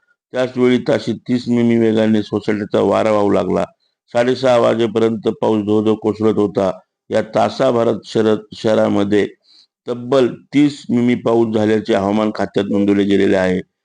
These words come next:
या पावसाने शहरामध्ये दाणादाण उडाली आणि पावसामुळे अनेक ठिकाणी झाडे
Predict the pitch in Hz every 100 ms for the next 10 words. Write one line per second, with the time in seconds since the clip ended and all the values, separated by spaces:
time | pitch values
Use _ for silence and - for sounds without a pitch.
0 | _ _ 101 107 107 104 107 117 117 113
1 | 107 107 104 104 107 104 104 98 98 104
2 | 104 104 98 98 95 95 - _ _ _
3 | _ _ _ _ _ _ - 98 107 110
4 | 101 78 - _ _ _ _ - 113 110
5 | 117 117 113 113 117 110 - 113 110 104
6 | 104 110 117 113